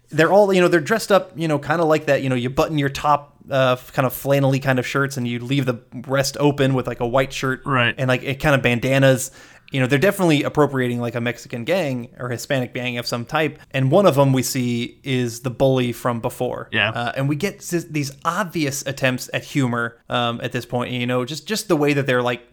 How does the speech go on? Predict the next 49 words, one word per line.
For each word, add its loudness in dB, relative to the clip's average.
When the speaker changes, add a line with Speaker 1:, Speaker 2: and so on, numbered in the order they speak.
Speaker 1:
talking 0
and -4
the -4
way -4
that -4
they're -4
even -6
kind -8
of, -8
like, -14
you -12
know, -10
fighting -2
or -4
whatever -2
Speaker 2:
Right. -2
Speaker 1:
is -12
just -4
very 0
rough -2
comedy. -6
<laughs> -16
I, 4
I, 0
I 2
see -2
what 0
they're 4
trying 2
for. -6
I 2
really 2
do. 0
I -2
just -2
don't 4
think 2
it's -4
working 4
right 2
now. 4
<laughs> -2
Speaker 2:
They're 4
just 2
failing 0
miserably -2
at -4
it. -10
Speaker 1:
Yeah. 0